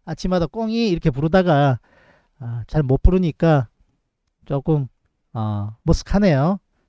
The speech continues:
꽁이 요새 방송도 안 듣는 것 같은데 자기 이야기 했는지도 모르겠지.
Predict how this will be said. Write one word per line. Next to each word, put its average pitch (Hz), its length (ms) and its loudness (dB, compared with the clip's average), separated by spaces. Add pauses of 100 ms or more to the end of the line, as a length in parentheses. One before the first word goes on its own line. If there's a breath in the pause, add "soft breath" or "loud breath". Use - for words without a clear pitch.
(160)
꽁이 190 240 0
요새 147 180 6
방송도 170 400 2
안 143 100 -2
듣는 170 200 -2
것 214 80 2
같은데 156 540 0 (500)
자기 165 240 2
이야기 151 180 4
했는지도 175 320 0
모르겠지. 127 680 0